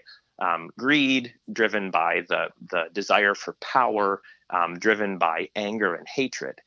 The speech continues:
Now think of how different the kingdom of Christ is. And that kingdom is not just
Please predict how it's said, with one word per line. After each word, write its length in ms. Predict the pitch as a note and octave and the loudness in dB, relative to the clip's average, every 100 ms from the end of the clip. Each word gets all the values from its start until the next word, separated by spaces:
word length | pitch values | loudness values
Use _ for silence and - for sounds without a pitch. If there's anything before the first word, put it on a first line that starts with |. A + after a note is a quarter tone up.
| _ _ | _ _
Now 180 | G#2+ G2 | 2 4
think 320 | - D3 C#3+ | 4 0 2
of 120 | A2+ - | 0 2
how 200 | G2+ - - | 0 0 -2
different 420 | B2+ B2+ F#2+ D#2 | -2 0 -2 -4
the 100 | G#2 | -8
kingdom 420 | - - A2 F#2+ F2+ | -8 -6 -2 -2 -4
of 140 | - | -10
Christ 480 | - F#2+ F2+ - - | -2 0 0 -6 -10
is. 360 | - - - - - _ - | -12 -12 -16 -16 -20 _ 0
And 200 | G#2 G2+ | 4 4
that 220 | G2 - | 4 0
kingdom 520 | - D#3+ G#2+ E2+ F2+ - | -4 -2 -2 -4 -6 -4
is 220 | F2 F2+ | -4 -2
not 480 | F#2+ A2 A#2+ - - _ _ _ _ _ G2 | 2 4 2 0 -10 _ _ _ _ _ -2
just 380 | A#2 A2 - | 2 2 -2